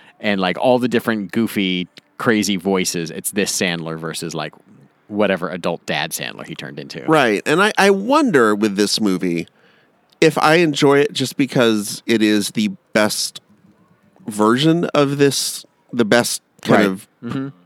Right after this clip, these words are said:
Speaker 2: best of these sort of movies, or if there is so much fatigue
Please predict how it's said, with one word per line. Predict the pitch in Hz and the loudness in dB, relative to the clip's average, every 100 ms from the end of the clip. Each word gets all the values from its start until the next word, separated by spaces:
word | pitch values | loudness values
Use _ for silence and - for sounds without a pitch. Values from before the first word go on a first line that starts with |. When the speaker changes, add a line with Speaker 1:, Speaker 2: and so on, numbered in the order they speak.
| - 135 | -12 2
Speaker 2:
best | 131 - | 2 4
of | 120 117 | 0 2
these | 120 123 - | 2 2 0
sort | 131 120 | 0 2
of | 113 | 2
movies, | 117 143 170 185 - _ _ _ - - - - _ | 2 2 0 -2 -10 _ _ _ -20 -20 -20 -20 _
or | 135 143 139 | 4 6 6
if | 123 123 | 2 2
there | 131 123 | 4 4
is | 113 | 4
so | - 151 143 | 2 2 2
much | 127 - | 2 -2
fatigue | - - - 151 127 92 85 110 | -4 -6 -2 2 2 2 -4 -14